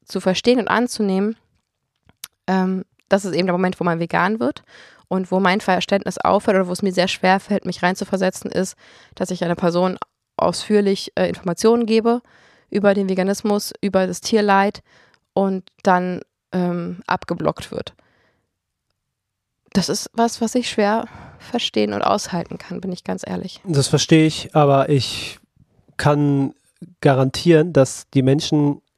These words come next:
Speaker 2: in ihrer Gewohnheit, also in, in der Welt, in der sie gewohnt sind zu leben, sehr gerne verharren, weil es gemütlich ist und gewohnt und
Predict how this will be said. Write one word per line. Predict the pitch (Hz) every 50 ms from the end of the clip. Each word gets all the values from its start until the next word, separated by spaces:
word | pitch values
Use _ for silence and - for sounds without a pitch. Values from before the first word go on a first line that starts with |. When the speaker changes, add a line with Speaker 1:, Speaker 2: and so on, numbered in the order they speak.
| _ _ _
Speaker 2:
in | - 151 139 139 135 139
ihrer | 156 143 131 127 131
Gewohnheit, | 123 135 123 117 139 156 196 185 147 139 135 135 - - - - - - _ _ _ _ _ _ _ _ _ _ -
also | - 143 135 139
in, | 135 135 139
in | 143 156 147 143
der | 135 131 127 120 117
Welt, | 139 139 151 175 175 - - _ _ _ -
in | - 160 143
der | 139 139
sie | 123 131 131
gewohnt | 127 131 120 147 170 202 180
sind | 156 147 139
zu | - - 143
leben, | 135 151 156 143 143 165 196 - _ - - - - - _ _ -
sehr | 139 127 135 151 156 151
gerne | 131 147 143 139 139 139
verharren, | - - 139 120 131 151 143 127 117 120 117 - - _ _ _ -
weil | - 123
es | 123 -
gemütlich | - 139 131 139 151 - - 165 151 180
ist | 196 220 - - - - _ _ _ _ _
und | - 139 135 131 120 - -
gewohnt | - 135 117 127 139 151 170 185 180 -
und | 151 147 135 127 -